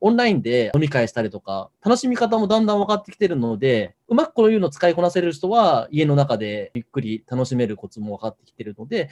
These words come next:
そういうのがもっと進めば、感染を抑えられるのかなとも思ったりとかしてます。ちょっとエーアイと離れて、家で楽しむコツみたいな話でちょっと一旦振りたいと思います。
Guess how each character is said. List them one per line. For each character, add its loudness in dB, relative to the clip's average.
そ -4
う 0
い 2
う 4
の 2
が 0
も 4
っ 0
と -8
進 -6
め -2
ば、 2
感 2
染 -2
を -4
抑 0
え 2
ら 2
れ 0
る -2
の -4
か -6
な 0
と -6
も -8
思 -8
っ -20
た -12
り -14
と -20
か -20
し -20
て -18
ま -10
す。 -20
ち -10
ょ -10
っ -12
と -8
エ 6
ー 6
ア 6
イ 2
と -4
離 -2
れ -4
て、 -2
家 0
で 2
楽 0
し -6
む -2
コ -6
ツ -4
み 2
た 0
い 0
な -4
話 -10
で -8
ち -10
ょ -4
っ -12
と -20
一 -18
旦 -6
振 -14
り -10
た -6
い -10
と -16
思 -12
い -12
ま -12
す。 -20